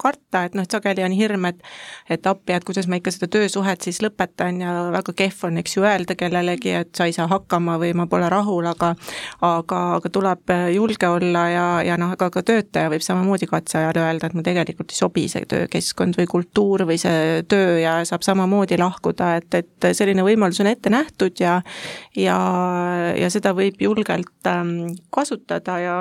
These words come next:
selle kodutööga on tegelikult ka selline lugu, et, et see on peaaegu sama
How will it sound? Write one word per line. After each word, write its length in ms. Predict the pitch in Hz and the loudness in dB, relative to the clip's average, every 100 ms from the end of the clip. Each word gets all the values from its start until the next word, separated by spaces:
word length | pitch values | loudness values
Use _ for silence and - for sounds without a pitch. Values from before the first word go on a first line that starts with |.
| 180 | -4
selle 300 | 190 185 180 | -6 -4 -2
kodutööga 720 | 220 240 208 202 233 185 175 | -2 0 0 0 0 0 0
on 140 | 170 190 | 0 0
tegelikult 400 | 208 175 180 175 | 0 0 -2 -2
ka 280 | 233 196 175 | 2 2 2
selline 380 | 185 190 175 175 | 0 0 2 2
lugu, 300 | 208 190 175 | 0 0 0
et, 220 | 170 165 - | 0 -2 -2
et 160 | 175 170 | -2 0
see 140 | 202 | 0
on 160 | 190 180 - - - | 0 0 -4 -16 -8
peaaegu 220 | - 190 185 | -2 0 0
sama 280 | 202 202 | 0 2